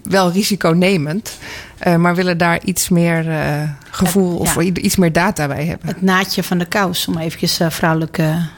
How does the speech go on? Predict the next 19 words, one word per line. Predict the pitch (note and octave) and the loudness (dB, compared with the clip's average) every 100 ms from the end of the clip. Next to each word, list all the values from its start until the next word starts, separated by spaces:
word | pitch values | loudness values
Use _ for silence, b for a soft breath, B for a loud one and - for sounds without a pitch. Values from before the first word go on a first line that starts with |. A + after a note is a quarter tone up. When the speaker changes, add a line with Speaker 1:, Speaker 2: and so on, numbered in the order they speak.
| B B | B B
Speaker 2:
dat, | - E3+ - | -2 0 2
eh, | F3+ | 2
te | - | 4
benoemen. | F#3 G#3 F3+ E3 B B B B - | 4 4 4 -2 B B B B -2
Wat | F3+ - | 0 4
prachtig, | D4+ D#4+ - | 2 4 0
terwijl | - G#3+ G#3+ | 2 4 4
jij | A3+ | 2
zou | A#3 G#3 | 2 2
denken, | F#3+ G3+ G3+ | 2 0 -2
en, | F3+ G#3 | 0 0
en, | G#3+ - | 2 0
en | A3 G#3 | 0 0
wat | A#3 | 0
voor | C#4+ | 0
soort | C4+ C4 | 0 2
belegger | A#3 A#3 A#3 | 2 0 0
ben | G#3 G#3+ | 0 0
jij? | E3 D#3+ | -2 -6